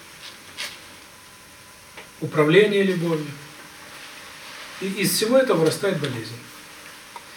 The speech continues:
Любовь — это мостик, который соединяет нас с Богом. Именно через любовь Творец нами управляет. Управляет как бы и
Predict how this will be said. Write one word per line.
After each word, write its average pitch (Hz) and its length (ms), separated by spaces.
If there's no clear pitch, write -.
Любовь — 196 300
это 208 160
мостик, 226 340
который 180 320
соединяет 170 600
нас 160 140
с 127 40
Богом. 123 200
Именно 214 300
через 196 280
любовь 208 420
Творец 208 380
нами 180 240
управляет. 131 400
Управляет 196 600
как 170 220
бы 165 420
и 165 480